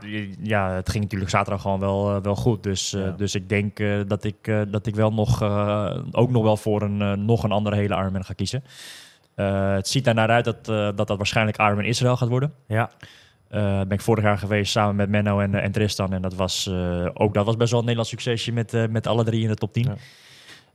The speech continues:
Speaker 2: Ja.
Speaker 1: Ehm,
Speaker 2: Is dat voor jou geen, geen, eh, geen optie, eh, Menno, om daar, eh, misschien op herhaling ook weer naartoe te gaan?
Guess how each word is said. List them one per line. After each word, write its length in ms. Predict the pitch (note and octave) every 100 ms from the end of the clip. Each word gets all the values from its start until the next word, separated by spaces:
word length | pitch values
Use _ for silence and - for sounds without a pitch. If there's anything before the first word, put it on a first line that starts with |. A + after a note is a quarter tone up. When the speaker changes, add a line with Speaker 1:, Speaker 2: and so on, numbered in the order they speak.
| -
Speaker 2:
Ja. 560 | G#2+ G#2 G#2 G2+ G2+
Speaker 1:
Ehm, 80 | G2+
Speaker 2:
Is 80 | G2
dat 100 | -
voor 120 | C#3
jou 160 | C#3 C3+
geen, 280 | C3 B2+
geen, 280 | B2 C3 B2+
eh, 100 | B2
geen 320 | A2+ A#2+ A#2+
optie, 460 | - B2 - C3 A#2+
eh, 480 | A#2 A#2 A#2+ A2+ A2+
Menno, 360 | A2+ A#2+ B2 D3
om 120 | D3
daar, 340 | A#2+ A#2 A2+
eh, 40 | A2+
misschien 360 | A2+ - C3
op 120 | A2+ G#2+
herhaling 460 | G#2 A#2+ A#2 A#2
ook 100 | B2
weer 120 | A#2+
naartoe 240 | A#2+ A2+ B2
te 100 | A2
gaan? 280 | A#2+ D#3